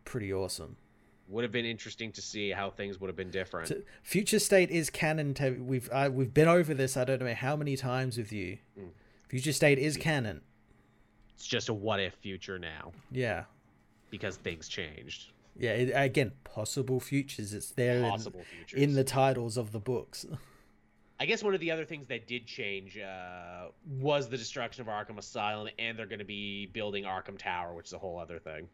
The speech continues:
Speaker 1: Mm-hmm, mm-hmm.
Speaker 2: So that's something to look forward to, I guess.
Speaker 1: Yeah, that, that'll be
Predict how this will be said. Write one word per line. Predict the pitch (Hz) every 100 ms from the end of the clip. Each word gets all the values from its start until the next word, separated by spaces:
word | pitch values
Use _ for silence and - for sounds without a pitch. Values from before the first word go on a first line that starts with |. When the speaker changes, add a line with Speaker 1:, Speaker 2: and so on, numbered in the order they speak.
| _
Speaker 1:
Mm-hmm, | 139 117 123 - -
mm-hmm. | 107 123 - _ _ _ _ _ _ _
Speaker 2:
So | - 98
that's | 98 98 -
something | - 85 85 87
to | 98
look | 82 -
forward | 87 82 82
to, | 82
I | 78
guess. | 76 71 85 - 147
Speaker 1:
Yeah, | 170 156 117
that, | 160 170
that'll | 190 202
be | 131